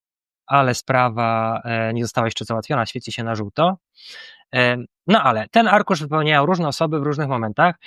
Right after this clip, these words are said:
i zobaczcie, jaka tu nam się wydarzyła sytuacja. Mamy na początku cztery wpisy, które odnoszą się do tego samego kraju, do Demokratycznej Republiki Kongo. Ktoś pisał D R K,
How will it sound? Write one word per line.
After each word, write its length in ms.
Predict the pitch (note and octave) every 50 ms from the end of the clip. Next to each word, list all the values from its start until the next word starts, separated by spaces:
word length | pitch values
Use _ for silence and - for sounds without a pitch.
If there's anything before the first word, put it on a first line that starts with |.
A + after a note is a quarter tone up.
| - -
i 80 | - G#3+
zobaczcie, 380 | G3 F#3 E3+ F3 - - - D#3
jaka 140 | - D#3
tu 100 | - D#3
nam 140 | C#3 C3+ B2+
się 120 | - - B2
wydarzyła 360 | B2+ B2 C3 B2+ B2+ B2 A#2+
sytuacja. 560 | - - A#2+ - A2 G#2 G2 - - G#2 F2+ - _ _ - - - -
Mamy 200 | G3 A3 G#3+ G3+
na 120 | F#3+ F3+
początku 360 | E3 F3 - F#3+ F#3+ E3+ -
cztery 320 | D3 - - - G3+ G3 F3+
wpisy, 280 | - - F3 - -
które 220 | D#3 - - D#3+ E3
odnoszą 300 | D3+ D#3 D#3+ - - D3+
się 100 | - D#3
do 80 | D3+
tego 200 | B2+ D#3 C#3+ D3
samego 360 | C3+ - D3 C3+ B2+ A#2 C3 -
kraju, 340 | - C#3 C#3 D#3+ E3+ E3+
do 200 | D#3 C#3+ C#3 C3+
Demokratycznej 640 | B2 C#3 C3+ C3 C3 - C#3 C3 - D3 - - C#3
Republiki 460 | C#3 B2+ - B2+ B2+ B2+ A#2 - A2+
Kongo. 420 | - B2+ A#2+ B2 C3 D#3 E3+ F3 E3+ _ - - - - _
Ktoś 200 | - - G3 -
pisał 320 | - - - - E3 D#3+ D3+
D 120 | C3+ C#3
R 140 | C3+ C3 B2
K, 300 | - D3 C#3+ D#3 E3+